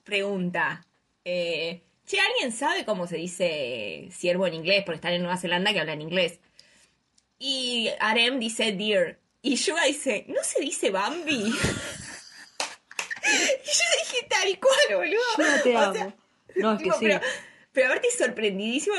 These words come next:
Speaker 1: porque, no sé, como
Speaker 2: Como que se lo dijo en
Speaker 1: no era
Speaker 2: serio.
Speaker 1: Claro, no era Bambi en inglés. O sea, Bambi no es ciervo en inglés. Y
Speaker 2: Ay,
Speaker 1: las
Speaker 2: me
Speaker 1: caras de todos como diciendo, <laughs> "Ah, pero sos un pelotudo". <laughs> Pero yo le dije, yo te juro que lo,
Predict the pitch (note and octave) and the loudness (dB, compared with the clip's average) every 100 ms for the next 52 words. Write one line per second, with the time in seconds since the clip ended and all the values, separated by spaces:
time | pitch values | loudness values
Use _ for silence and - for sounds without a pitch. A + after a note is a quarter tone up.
0 | B3+ G#3 F#3 F#3+ G3+ A3+ C#4 - G3+ F#3 | 0 0 -2 -2 -2 -4 -6 -8 -8 -4
1 | F#3 - F#3 G3 G#3 G3+ A3+ B3 A#3 A#3+ | -4 -2 -2 0 8 8 8 8 10 10
2 | F#3+ D#3+ C#3 - _ _ _ _ - A4+ | 10 6 2 -6 _ _ _ _ -4 -2
3 | D#4+ A3+ E4+ D#4+ G#3+ C4+ E4 C4+ F#3 F3 | 0 0 0 0 0 -2 -2 -2 -2 -2
4 | F#3 F#3 G3 F#3 B3+ F#4 B3+ G3+ - G#3 | -2 -2 -2 0 -2 -2 -4 -4 -2 0
5 | C4 G3 F3+ E3 G#3+ D#4 - _ - _ | 0 -2 -4 -2 -2 -4 -14 _ -20 _
6 | _ _ _ _ - F#3+ G3+ F3+ C4 E4+ | _ _ _ _ -10 -2 -2 -2 -2 -2
7 | E4 G#3+ A3+ D4+ - G#3+ G3 F#3+ A#3 G#3+ | 0 0 2 0 2 -2 -2 0 2 2
8 | G#3 F3+ _ - A3 - F3+ F3+ F#3 G3+ | 0 -4 _ -6 -6 -2 -4 -4 -6 -6
9 | F3+ A3 - - F#3+ B4+ C#5+ B4 G#4+ E4+ | -6 -6 -8 -10 -2 2 6 8 8 6
10 | G4 E4+ C#4+ - - - B4 C5+ A#4 G4+ | -2 -2 -6 -8 -14 -6 -2 -2 -4 -8
11 | - C#4 C4+ A3 A#3 D#4 F#4 C4+ - A3 | -2 2 2 2 -2 2 2 0 -4 -8
12 | G#3 D#4 F#4+ C#4+ D4 B3+ | -2 -2 0 -2 -2 -2